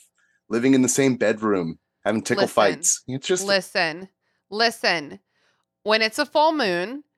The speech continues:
Speaker 2: and Lupin takes his little medicine and he curls up a harmless wolf on the master bed, Sirius also turns into a wolf. Nope, a bear.
Speaker 1: A dog.
Speaker 2: Nope, a dog. <laughs>
Speaker 1: Third time's a charm.
Speaker 2: Oh my, oh my.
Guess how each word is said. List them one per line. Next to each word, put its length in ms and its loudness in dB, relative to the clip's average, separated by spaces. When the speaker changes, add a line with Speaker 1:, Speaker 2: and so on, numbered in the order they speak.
Speaker 2:
and 200 0
Lupin 360 -2
takes 360 -4
his 200 -6
little 220 0
medicine 840 -2
and 100 -6
he 60 -2
curls 440 -2
up 140 0
a 80 2
harmless 520 -2
wolf 380 -2
on 440 4
the 320 2
master 560 2
bed, 540 0
Sirius 680 0
also 340 2
turns 440 -4
into 260 -6
a 180 0
wolf. 420 -2
Nope, 220 2
a 100 2
bear. 220 2
Speaker 1:
A 60 -2
dog. 120 2
Speaker 2:
Nope, 220 2
a 80 6
dog. 320 2
<laughs> 720 -6
Speaker 1:
Third 140 4
time's 240 4
a 40 -2
charm. 340 6
Speaker 2:
Oh 100 2
my, 280 4
oh 300 4
my. 540 0